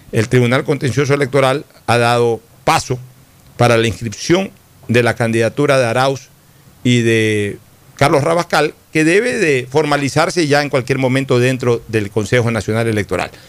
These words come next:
De ahí posiblemente puedan existir, eh, nuevas impugnaciones sobre estas últimas resoluciones, solicitud de ampliación y aclaración, todo eso, pero,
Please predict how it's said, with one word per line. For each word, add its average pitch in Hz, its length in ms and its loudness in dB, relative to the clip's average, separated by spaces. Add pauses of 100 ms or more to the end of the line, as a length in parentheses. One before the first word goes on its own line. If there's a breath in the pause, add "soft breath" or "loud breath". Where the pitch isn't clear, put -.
(320 loud breath)
De - 80 2
ahí 233 140 2
posiblemente 190 920 0
puedan 170 340 0
existir, 143 500 -2
eh, 127 220 2
nuevas 143 300 2
impugnaciones 131 800 -2
sobre 110 300 -2
estas 123 200 -2
últimas 127 380 -2
resoluciones, 113 760 -2
solicitud 110 400 -4
de 131 60 2
ampliación 127 360 -4
y 127 40 0
aclaración, 117 540 -2
todo 170 240 2
eso, 160 180 -4
pero, 131 240 -2